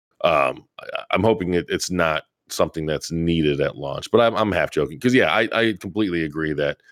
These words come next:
the extra year, the extra time, everything, everything,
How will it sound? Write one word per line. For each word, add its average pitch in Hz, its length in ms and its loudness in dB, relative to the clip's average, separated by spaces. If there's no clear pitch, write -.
the 107 120 6
extra 113 260 0
year, 87 380 2
the 82 160 0
extra 87 220 0
time, 78 400 -4
everything, 87 520 -2
everything, 123 520 2